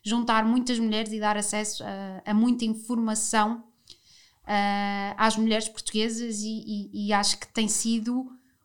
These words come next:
uma tentativa super bem conseguida, ah, até hoje,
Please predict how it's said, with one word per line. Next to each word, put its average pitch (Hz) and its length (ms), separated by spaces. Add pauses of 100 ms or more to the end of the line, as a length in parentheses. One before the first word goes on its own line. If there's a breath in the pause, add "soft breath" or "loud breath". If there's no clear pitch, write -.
(120)
uma 226 760
tentativa 240 920
super 247 560
bem 226 180
conseguida, 220 1120
ah, 208 360
até 220 280
hoje, 285 320